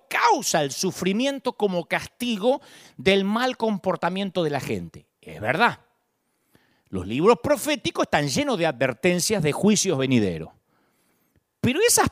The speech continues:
predicciones de destrucción vienen después de advertencias muy directas y explícitas. Amós, Jeremías, eh, Habacuc,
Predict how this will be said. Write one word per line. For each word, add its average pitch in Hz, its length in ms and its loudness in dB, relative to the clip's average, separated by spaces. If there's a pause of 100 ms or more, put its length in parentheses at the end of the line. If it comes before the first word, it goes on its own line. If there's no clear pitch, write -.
predicciones 196 640 2
de 196 100 2
destrucción 185 760 0
vienen 240 500 -2 (720)
después 381 360 0
de 415 60 -2
advertencias 220 720 -2
muy 262 320 0
directas 277 760 -4
y 143 160 0
explícitas. - 1000 -4 (1900)
Amós, 226 640 6 (960)
Jeremías, 226 1080 2 (540)
eh, 165 460 2
Habacuc, 262 840 0